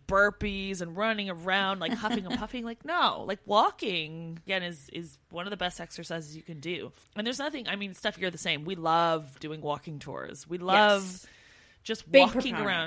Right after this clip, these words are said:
Speaker 1: around <laughs> cities. Yeah. And even walking tours, another thing, you know, getting a, having a,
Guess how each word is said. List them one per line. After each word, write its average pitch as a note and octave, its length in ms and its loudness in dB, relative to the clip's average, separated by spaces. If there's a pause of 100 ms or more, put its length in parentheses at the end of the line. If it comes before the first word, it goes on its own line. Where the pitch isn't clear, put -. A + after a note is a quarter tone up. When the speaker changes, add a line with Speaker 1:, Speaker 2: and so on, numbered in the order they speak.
(260)
Speaker 1:
around A#3+ 100 -6
<laughs> - 20 -16
cities. - 540 -8
Yeah. F#3 360 0 (280)
And C4+ 120 6
even D#4+ 160 0
walking A#3+ 300 -4
tours, E3 220 -4
another F#3 300 -4
thing, - 180 -12
you G3 80 -8
know, D3 140 -10
getting G#3+ 300 -2
a, D#3+ 380 -4 (300)
having E4 300 0
a, C#4+ 100 0